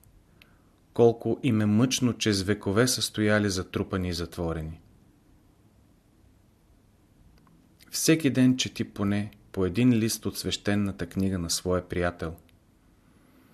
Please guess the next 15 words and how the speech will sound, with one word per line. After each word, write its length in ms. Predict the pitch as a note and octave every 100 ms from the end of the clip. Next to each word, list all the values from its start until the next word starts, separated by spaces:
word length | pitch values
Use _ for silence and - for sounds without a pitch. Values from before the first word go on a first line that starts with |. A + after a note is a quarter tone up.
| - - _
Този 280 | - B2+ B2+
миг 180 | C3 C3
ще 200 | - A#2+
бъде 240 | A#2+ A#2
най-светлият 760 | A2+ A#2 A#2+ - A2+ A2 G2+ G2+
за 220 | G2+ F#2+
тебе 360 | - G2+ G2 G#2 - _
през 180 | - F2
целия 460 | - - G2 F#2+ F#2+
ден. 360 | F2+ G2+ F#2+ - _ _ _ _ _ _ _ _ _ _ _ _ -
Не 120 | F#2+
разглеждай 540 | F#2 F2+ F#2+ C3 C3 C3+
само 400 | - C3+ B2+ B2+
подвързията 760 | A2 G#2+ G#2 F#2 G#2 F2+ -
й. 180 | D2+